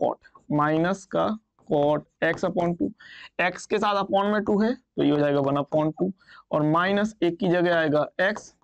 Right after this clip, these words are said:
प्लस का c, ठीक है। तो एक बटे दो ये पलट जाएगा, तो यहाँ से हमारे पास फाइनल आंसर आप कह सकते हैं कि भाई फाइनल आंसर हो गया,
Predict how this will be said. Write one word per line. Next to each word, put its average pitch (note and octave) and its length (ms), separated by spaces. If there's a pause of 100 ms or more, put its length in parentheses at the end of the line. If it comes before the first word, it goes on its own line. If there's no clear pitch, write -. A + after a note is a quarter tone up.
प्लस C#3+ 220
का G#3 120
c, G#3 280 (600)
ठीक F#3+ 100
है। G3+ 80 (400)
तो C#3 340 (120)
एक F3+ 200
बटे G#3 180
दो G#3 160
ये G#3+ 160 (160)
पलट B3 220
जाएगा, G3 400 (280)
तो E3 60
यहाँ F3+ 240
से G3+ 60
हमारे E3 240
पास G3 220 (120)
फाइनल D#3+ 320
आंसर D#3 260
आप D3+ 160
कह C#3+ 60
सकते - 280
हैं - 600
कि - 140
भाई D3 280
फाइनल E3 420
आंसर E3 280
हो D3 100
गया, D#3 140